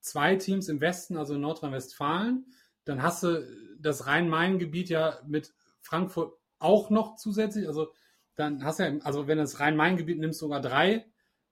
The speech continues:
äh, äh, äh, ähm, drei Teams, ne, das Rheinland und, äh, de-, das Main-Gebiet. Dann hab ich noch Surge dabei.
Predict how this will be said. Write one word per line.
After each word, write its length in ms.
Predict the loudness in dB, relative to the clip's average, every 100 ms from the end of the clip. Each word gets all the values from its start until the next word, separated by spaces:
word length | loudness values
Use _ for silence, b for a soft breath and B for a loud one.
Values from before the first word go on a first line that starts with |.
| _
äh, 60 | 2
äh, 600 | 2 2 2 4 4 0
äh, 720 | -2 -2 0 -2 -6 -8 -6
ähm, 220 | -6 -6
drei 240 | -2 2 2
Teams, 500 | 2 2 2 2 -2
ne, 240 | -6 -4
das 200 | -6 -6
Rheinland 440 | -4 -2 -2 -4 -6
und, 260 | -10 -10 -12
äh, 120 | -12 -10 -14 -16 -14
de-, 160 | -12 -12 -12
das 220 | -16 -12
Main-Gebiet. 520 | -10 -8 -8 -8 -10 B B B B _
Dann 180 | -2
hab 100 | 0
ich 100 | 0 0
noch 100 | -4
Surge 420 | 0 2 2 0
dabei. 460 | -4 0 2 0